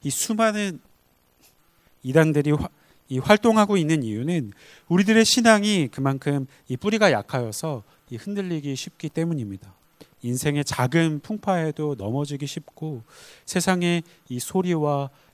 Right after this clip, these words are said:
이 이단의 교묘한 이 미혹에 쉽게 넘어가는 것입니다. 다음으로 우리는 이 세움을 받아야 합니다.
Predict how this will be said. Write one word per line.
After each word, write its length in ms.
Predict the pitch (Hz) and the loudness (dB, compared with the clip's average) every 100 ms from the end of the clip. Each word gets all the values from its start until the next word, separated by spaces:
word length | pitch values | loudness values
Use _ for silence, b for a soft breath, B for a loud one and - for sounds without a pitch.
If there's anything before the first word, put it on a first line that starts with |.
| - | -10
이 180 | 135 147 | -6 -2
이단의 320 | 180 175 175 | 0 0 -2
교묘한 640 | - 151 170 185 190 185 151 | 0 2 2 2 2 0 -2
이 140 | 143 | -6
미혹에 600 | 117 131 135 135 170 120 - b | -2 -2 -2 -4 -8 -10 -14 b
쉽게 560 | - 196 - 170 160 127 | -10 -10 -6 -6 -4 -4
넘어가는 520 | 98 120 120 110 110 | -8 -8 -8 -12 -14
것입니다. 440 | 90 - 95 95 _ _ _ _ _ _ _ _ _ _ _ b b b | -14 -14 -16 -20 _ _ _ _ _ _ _ _ _ _ _ b b b
다음으로 480 | - 139 180 196 208 | 2 4 4 2 0
우리는 460 | 131 139 170 180 110 | 0 -2 -4 -6 -8
이 120 | 113 | -10
세움을 720 | - - 247 254 233 214 185 | -2 4 4 4 2 2 2
받아야 500 | 156 98 92 120 123 | 0 -4 -2 0 0
합니다. 460 | 120 120 104 95 90 | -2 -4 -6 -8 -16